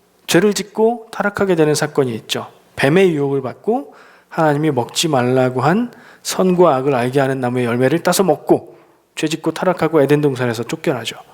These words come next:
그거는 누구의 선택이었죠? 사람의 선택이었어요. 그리고 하나님이 하지 말라는 것을 하는, 죄를 범하는 일을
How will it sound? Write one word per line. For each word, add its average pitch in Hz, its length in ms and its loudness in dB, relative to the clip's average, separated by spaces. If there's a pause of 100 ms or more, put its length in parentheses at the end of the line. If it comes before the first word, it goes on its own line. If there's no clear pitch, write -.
(880)
그거는 175 240 2
누구의 151 260 4
선택이었죠? 120 560 -4 (1040)
사람의 160 400 2
선택이었어요. 117 680 -12 (840)
그리고 135 240 4
하나님이 190 260 2
하지 240 240 -2
말라는 185 480 2
것을 247 400 -2 (300)
하는, 190 380 0 (320)
죄를 220 360 2
범하는 123 460 -6
일을 180 340 -8